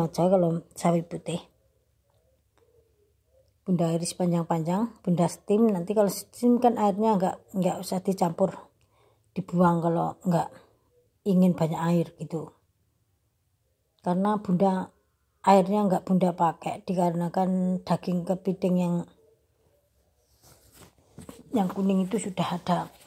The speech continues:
rasanya. Nanti dikasih air biar nggak gosong, temen. Itu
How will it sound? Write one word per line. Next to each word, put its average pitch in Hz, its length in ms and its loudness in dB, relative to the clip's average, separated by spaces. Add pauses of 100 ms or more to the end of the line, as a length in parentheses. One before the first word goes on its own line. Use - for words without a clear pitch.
(440)
rasanya. 165 560 -4
Nanti 185 320 -4
dikasih 170 560 -8
air 175 240 -2
biar 165 320 -6
nggak - 200 -6 (840)
gosong, 160 480 0
temen. 143 240 -10 (160)
Itu 214 480 -4